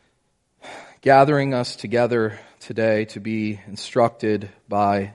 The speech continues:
your word, to worship you, to rest in you, to be in communion with you and with one another.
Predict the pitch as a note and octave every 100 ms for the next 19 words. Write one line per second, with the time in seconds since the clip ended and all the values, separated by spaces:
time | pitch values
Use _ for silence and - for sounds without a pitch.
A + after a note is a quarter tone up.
0 | - G#2+ G2+ G2+ G#2+ G#2+ G#2+ - _ -
1 | G2 F#2+ A2+ - A2 G#2+ A2 A2 A2+ _
2 | _ _ _ _ _ _ A2+ G2+ A2+ A#2+
3 | - - - A#2 G#2 G#2+ G#2+ A2 A2+ _
4 | _ _ _ _ _ _ _ _ _ _
5 | _ _ _ _ _ _ _ - G#2 A2
6 | A2 G#2 G#2 - _ - A2 G#2+ G#2+ G#2+
7 | A2+ A2+ G#2 G2+ G#2 G#2 G#2 - G2 G2
8 | G2 G2+ G#2 G2 G2 G2+ G2+ G2 G2 G2
9 | F#2+